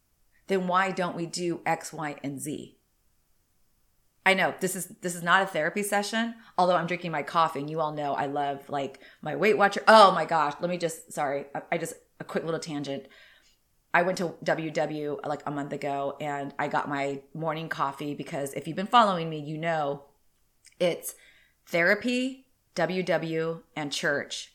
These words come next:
I love having a cup of coffee in my hand. It makes me feel comfortable. It makes me feel warm inside. And I just feel good with a cup of coffee in my hand. I, I think it's just a matter of me holding something hot.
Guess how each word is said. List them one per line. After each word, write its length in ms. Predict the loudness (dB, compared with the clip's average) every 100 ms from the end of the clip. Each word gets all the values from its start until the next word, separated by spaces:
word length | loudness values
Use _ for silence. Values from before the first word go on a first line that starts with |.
| -4
I 100 | 0
love 240 | 0 0
having 260 | -2 -4 -4
a 60 |
cup 180 | -6 -8
of 80 | -8
coffee 360 | -2 -2 -2
in 100 | -6
my 140 | -6 -8
hand. 360 | -6 -8 -8 -8
It 240 | -8 -8 -10
makes 220 | -8 -8 -8
me 100 | -10
feel 200 | -8 -8
comfortable. 520 | -8 -10 -8 -6 -4
It 140 | -4
makes 180 | -6 -8
me 80 | -8
feel 220 | -6 -6
warm 280 | -4 -4 -4
inside. 480 | -6 -2 -2 -2 -4 -14 -20 -20 -20 _
And 380 | -4 -2 -4 -6 -4
I 420 | -2 -2 -4 -8 -12 _
just 220 | -8 -6
feel 140 | -6 -6
good 340 | -4 -2 -2
with 100 | -8
a 40 |
cup 140 | -10 -12
of 60 |
coffee 300 | -6 -6 -4
in 60 | -6
my 80 | -6
hand. 280 | -4 -4 0
I, 120 | 0 0
I 60 |
think 140 | 0 0
it's 100 | 0
just 160 | -2
a 20 | -2
matter 220 | -2 -2
of 60 |
me 160 | -4 -6
holding 360 | -6 -6 -6 -8
something 260 | -8 -8
hot. 320 | -6 -2 -2